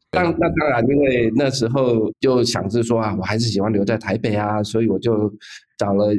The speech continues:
辐射生物研究所里面呢，有许多很好的老师，哦，那其实这些老师都是清大非常，非常有名的教授。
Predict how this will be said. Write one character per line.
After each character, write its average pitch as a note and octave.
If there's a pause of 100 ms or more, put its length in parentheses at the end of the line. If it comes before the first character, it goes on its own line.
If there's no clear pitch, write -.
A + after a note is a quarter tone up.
(160)
辐 B2+
射 D#3
生 D#3+
物 -
研 B2+
究 C#3+
所 B2
里 G2+
面 A#2+
呢， G#2
有 G#2
许 A2+
多 A#2+
很 B2
好 C3
的 A#2
老 D2+
师， G#2 (140)
哦， F#2
那 A#2+
其 A2+
实 C3
这 C#3+
些 D3
老 G#2
师 A2+
都 A#2+
是 A#2
清 -
大 A#2
非 A#2
常， G#2+
非 A2
常 G#2+
有 G2
名 F#2
的 G2
教 A2
授。 G#2+